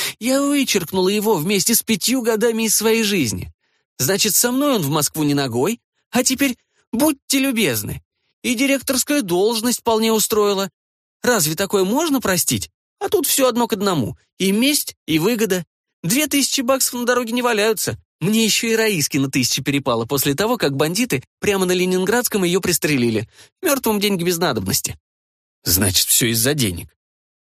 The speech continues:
Конечно. Я ведь и тебя сюда выманил не просто так. Думаешь, мне Женька действительно что-то для тебя оставил? Наивный. Что было в газировке? Я снова поднялся. Думаю, что на этот раз действительно снотворное.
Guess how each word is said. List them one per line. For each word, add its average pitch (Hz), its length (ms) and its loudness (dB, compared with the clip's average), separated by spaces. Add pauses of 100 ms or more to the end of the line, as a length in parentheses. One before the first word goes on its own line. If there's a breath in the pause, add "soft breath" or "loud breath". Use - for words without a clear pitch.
(240)
Конечно. 269 640 0 (360 soft breath)
Я 233 220 2
ведь 240 220 -2
и 240 60 -4
тебя 226 360 0
сюда 240 260 0
выманил 165 400 2
не 165 120 0
просто 147 280 0
так. 107 260 -2 (300 soft breath)
Думаешь, 254 340 0
мне 233 140 2
Женька 226 260 0
действительно 233 520 0
что-то 160 280 -2
для 160 160 0
тебя 160 260 0
оставил? 107 420 -2 (240)
Наивный. 127 720 -2 (560)
Что - 220 -2
было 151 160 0
в 143 60 -2
газировке? 143 600 -2 (520)
Я 104 140 2
снова 98 300 0
поднялся. 98 580 -2 (600 loud breath)
Думаю, 247 380 2
что 214 220 2
на 202 120 2
этот 233 180 -2
раз 214 200 2
действительно 202 560 0
снотворное. 113 720 -2